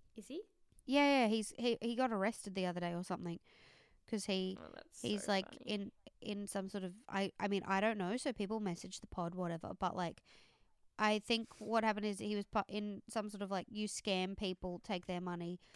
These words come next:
Speaker 2: so they think that they're, like, putting money towards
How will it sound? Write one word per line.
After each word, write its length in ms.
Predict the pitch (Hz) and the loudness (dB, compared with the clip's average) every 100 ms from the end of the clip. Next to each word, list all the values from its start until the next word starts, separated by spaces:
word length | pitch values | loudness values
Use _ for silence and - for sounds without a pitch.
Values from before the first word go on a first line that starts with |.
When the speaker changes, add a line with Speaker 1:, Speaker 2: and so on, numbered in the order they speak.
| - _ _ - - | -20 _ _ -20 -14
Speaker 2:
so 200 | 220 208 | -2 0
they 140 | 190 | 0
think 300 | 190 208 196 | -2 -4 -2
that 160 | - 196 | -4 0
they're, 160 | 196 180 | 0 0
like, 220 | 180 - | -2 -4
putting 280 | 208 190 185 | -4 -2 -2
money 260 | 175 175 | -4 -4
towards 480 | 175 190 175 170 170 | -6 -6 -4 -4 -6